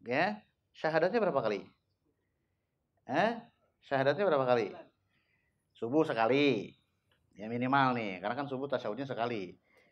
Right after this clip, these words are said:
Ya, kok saya tasyahudnya dua kali, itu sama dua kali, gitu ya. Subuh sama dua dijamak kali, <laughs> gitu ya. Subuh sekali, kemudian duhur dua kali,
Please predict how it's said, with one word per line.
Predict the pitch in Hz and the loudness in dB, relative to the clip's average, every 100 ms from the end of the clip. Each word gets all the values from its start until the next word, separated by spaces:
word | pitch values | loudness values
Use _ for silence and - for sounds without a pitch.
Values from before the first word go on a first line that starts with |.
| _ | _
Ya, | - 104 127 127 | -10 -8 -8 -10
kok | - 196 | -6 -6
saya | 190 208 | -6 -8
tasyahudnya | 180 170 160 214 | -10 -6 -6 -2
dua | 139 | -4
kali, | 139 156 - | -2 -2 -2
itu | |
sama | 160 143 135 | -6 -6 -2
dua | 139 | -2
kali, | 165 165 180 165 | 0 0 0 0
gitu | 113 127 135 135 131 | 0 2 4 4 4
ya. | 143 165 175 - - _ | 6 6 2 -8 -20 _
Subuh | 127 147 | -4 -2
sama | 147 135 | 0 2
dua | 151 | 4
dijamak | 143 120 127 165 | 4 4 2 4
kali, | 156 175 170 147 | 4 4 4 2
<laughs> | |
gitu | 135 143 113 135 | 2 0 2 -2
ya. | 185 - - - - - _ | -2 -4 -20 -20 -20 -20 _
Subuh | 131 160 | 0 2
sekali, | 165 143 151 175 160 123 104 | 4 6 6 6 6 4 0
kemudian | - 131 160 165 | -4 4 6 6
duhur | 151 208 262 254 - _ _ | 6 6 6 2 -10 _ _
dua | 120 131 | -2 0
kali, | 135 147 160 135 101 | 4 4 4 0 -2